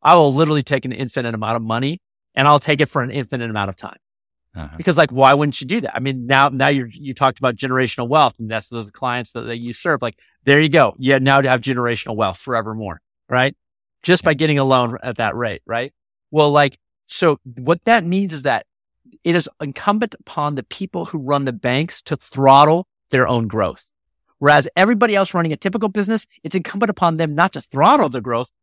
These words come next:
Speaker 1: but to actually accelerate their growth, right?
Speaker 2: Mm-hmm.
Speaker 1: And so that, that,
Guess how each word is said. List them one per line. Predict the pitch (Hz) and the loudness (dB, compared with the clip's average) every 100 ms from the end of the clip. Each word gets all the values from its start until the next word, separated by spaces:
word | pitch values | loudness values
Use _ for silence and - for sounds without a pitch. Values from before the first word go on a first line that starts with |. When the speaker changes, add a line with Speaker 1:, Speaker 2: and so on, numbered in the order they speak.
| _ | _
Speaker 1:
but | 156 | -10
to | 135 | -2
actually | 160 170 - | 0 0 -4
accelerate | 131 - 135 120 104 | -4 0 0 0 -8
their | 104 | -12
growth, | 113 87 _ _ _ _ _ - | -16 -20 _ _ _ _ _ -4
right? | 101 131 | 0 0
Speaker 2:
Mm-hmm. | 92 82 _ - | -2 -8 _ -8
Speaker 1:
And | 151 | -6
so | - 156 | -2 -2
that, | 139 165 233 - | 2 4 4 2
that, | 147 131 160 202 190 | -8 0 4 4 2